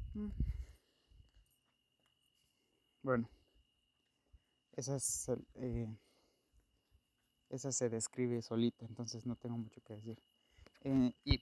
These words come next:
pero, ¿por qué estoy hablando sobre esto? Pues, se me oc-, de cuando escuché sobre este tipo de, de alineación o, o sobre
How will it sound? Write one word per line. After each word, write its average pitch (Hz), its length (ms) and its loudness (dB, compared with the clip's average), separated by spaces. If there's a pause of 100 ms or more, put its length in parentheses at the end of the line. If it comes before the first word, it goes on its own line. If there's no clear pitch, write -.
pero, 139 460 10 (160)
¿por 131 180 -4
qué - 100 -6
estoy 165 260 -4
hablando 151 320 2
sobre 156 220 -2
esto? - 180 -8 (1040)
Pues, - 400 0 (1040)
se 156 140 0
me 147 160 2
oc-, 143 120 0 (1080)
de 156 200 6
cuando 139 280 4
escuché 135 380 -2
sobre 156 360 2
este 170 240 -6 (200)
tipo 175 460 -4
de, 113 300 -2 (1900)
de 131 260 -2
alineación 127 760 2 (840)
o, 135 420 4 (2500)
o 127 120 2
sobre 113 600 0